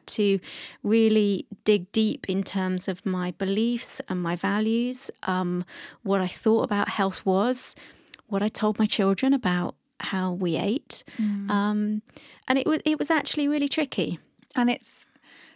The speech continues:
Speaker 2: as well, speaking from firsthand experience, it's a long process. You know,
Speaker 1: Yeah,
Speaker 2: it
Speaker 1: it took
Speaker 2: is
Speaker 1: a
Speaker 2: the
Speaker 1: long time.
Speaker 2: complete antithesis of ta-, taking a tablet. It's something you've got to commit to, and it's ve-, it's, it's a, it's also a journey of a, lots of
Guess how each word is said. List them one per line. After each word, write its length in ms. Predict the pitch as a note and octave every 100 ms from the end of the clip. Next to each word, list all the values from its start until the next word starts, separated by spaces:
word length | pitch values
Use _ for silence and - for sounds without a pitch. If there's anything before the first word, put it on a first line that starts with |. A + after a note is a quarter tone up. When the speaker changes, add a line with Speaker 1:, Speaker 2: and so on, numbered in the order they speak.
| _ -
Speaker 2:
as 160 | G#3
well, 220 | A3 G#3
speaking 400 | F#3+ - F#3+ G3+
from 300 | F#3 F#3+ F#3+
firsthand 500 | F#3 F#3+ F#3+ G3 F#3+
experience, 640 | F#3 - - G#3 F#3+ - -
it's 240 | - -
a 60 | G#3
long 720 | G#3+ G#3 G3+ F#3+ F#3 F#3 F#3 -
process. 720 | - F#3+ F#3+ - - G3+ - A3
You 80 |
know, 140 | - D4
Speaker 1:
Yeah, 60 | C#4
Speaker 2:
it 20 |
Speaker 1:
it 120 | -
took 80 | A3+
Speaker 2:
is 60 | A3
Speaker 1:
a 40 |
Speaker 2:
the 60 | B3+
Speaker 1:
long 100 | B3
time. 280 | A#3 C4 B3
Speaker 2:
complete 280 | F3+ A#3 A3+
antithesis 640 | G3+ G3 F#3+ F#3+ - F#3 F#3
of 80 |
ta-, 180 | - F#3+ - _
taking 340 | - F#3+ G3+ F#3
a 40 |
tablet. 360 | - F#3+ F3+ -
It's 260 | - - - - - - - -
something 240 | A3+ A3+
you've 80 | G#3
got 120 | G3+
to 60 | G3+
commit 380 | G#3+ G#3+ G#3+ -
to, 260 | G#3 F#3+
and 280 | F#3 F3+ F3+ - - - - _ _ _ _ _
it's 200 | A#3+ A3+
ve-, 100 | A#3+
it's, 340 | - A3 - -
it's 240 | A3 - A3
a, 260 | G#3 G3 -
it's 180 | A3
also 280 | B3+ - G3+
a 40 | F#3+
journey 380 | G3+ G3 F#3+
of 260 | F3+ - - _ _ _ _ - -
a, 80 | -
lots 320 | G3+ F#3+ -
of 80 | G3+